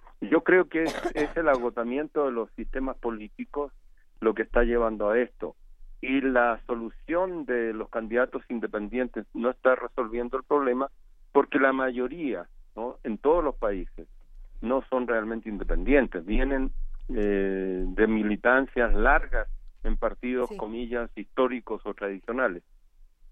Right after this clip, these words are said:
Speaker 2: Se parece,
Speaker 1: Entonces,
Speaker 2: se
Speaker 1: creo,
Speaker 2: parece
Speaker 1: creo
Speaker 2: tanto, sí.
Speaker 1: se parece mucho. Creo que, creo que, que, eh, este es un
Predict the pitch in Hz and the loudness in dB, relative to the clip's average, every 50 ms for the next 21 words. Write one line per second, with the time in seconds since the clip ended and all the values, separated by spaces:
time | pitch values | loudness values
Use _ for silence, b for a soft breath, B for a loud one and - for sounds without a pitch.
0 | - - - - - - - - - - - - - - - - - - - - | -20 -20 -20 -20 -20 -20 -20 -20 -20 -20 -18 -16 -16 -16 -18 -18 -18 -16 -14 -12
1 | - - - - - 208 - - 226 233 233 - - 220 226 - - - - - | -12 -12 -12 -10 -10 -6 -2 0 0 0 2 2 2 2 2 0 -2 -4 2 4
2 | 117 220 247 123 127 131 - - - 123 127 139 143 - - 170 160 - - - | 6 6 6 4 4 0 -4 -2 2 4 6 6 6 4 0 -6 -10 -10 -12 -14
3 | - - - - 190 170 - - - - 123 117 - 120 117 120 135 135 - - | -16 -16 -18 -18 -18 -16 -18 -20 -8 -6 -6 -4 -2 -2 0 0 -2 -4 -4 -6
4 | 131 131 131 123 113 - - 101 95 - - 127 135 135 131 120 - 123 113 - | -6 -4 -4 -6 -6 -8 -10 -10 -8 -4 -2 -2 0 0 -2 -2 -4 -8 -10 -10
5 | - _ - - - - - 120 120 135 135 131 120 - - 120 117 117 113 110 | -14 _ -20 -20 -20 -14 -8 -4 -2 0 0 -2 -2 -4 -6 -4 -4 -2 -2 -4
6 | 110 107 104 107 101 98 92 - - 113 110 107 107 104 104 101 101 101 - - | -4 -6 -6 -8 -8 -10 -12 -10 -6 -4 -2 0 0 0 0 0 0 0 0 0
7 | - - - - 113 107 104 104 101 98 101 - 123 131 131 - - 147 123 - | -2 -4 -6 -4 -2 0 0 0 0 -2 -2 2 2 2 2 2 0 -2 -2 0
8 | 127 123 123 120 120 113 104 | 0 0 0 0 -2 -4 -6